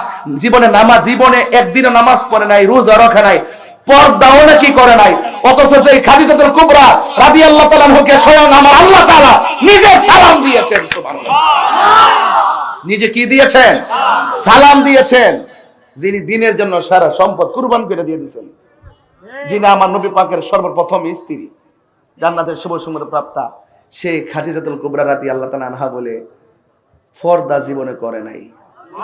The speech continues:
তো মাথা আছে না গেছে?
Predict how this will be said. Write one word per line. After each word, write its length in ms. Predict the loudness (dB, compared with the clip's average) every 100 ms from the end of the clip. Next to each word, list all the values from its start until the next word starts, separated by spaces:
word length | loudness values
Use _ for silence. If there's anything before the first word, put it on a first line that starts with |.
| -14 -14 -18 -16 -10 -8 -10 -14 -18 -20 -16
তো 60 |
মাথা 340 | -2 0 2 2
আছে 400 | 2 2 2 2
না 100 | 2
গেছে? 520 | 2 2 2 0